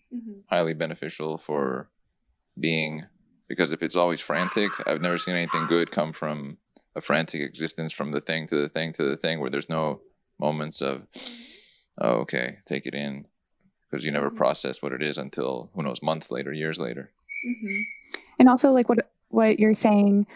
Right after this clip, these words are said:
Speaker 1: I think that acceptance of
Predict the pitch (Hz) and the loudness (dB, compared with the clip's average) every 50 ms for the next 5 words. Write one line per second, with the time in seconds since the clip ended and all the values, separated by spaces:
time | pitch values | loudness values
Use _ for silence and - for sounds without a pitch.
0 | - - - - - _ - - 240 262 - - 262 269 277 277 254 - - - | -20 -20 -20 -20 -20 _ 4 6 6 8 8 8 8 10 10 8 6 2 -2 -6
1 | - - - - - _ _ _ _ _ _ _ _ _ _ _ _ _ - - | -8 -12 -20 -20 -20 _ _ _ _ _ _ _ _ _ _ _ _ _ -10 -4
2 | - - - - - - - - - - - - _ - 254 233 226 220 - - | -2 -2 -2 -2 -4 -16 -18 -18 -18 -18 -18 0 _ 8 8 8 8 6 6 4
3 | 220 196 - - 254 240 247 247 - - - 208 202 202 202 196 | 4 4 4 4 6 8 6 6 6 6 4 6 6 6 6 4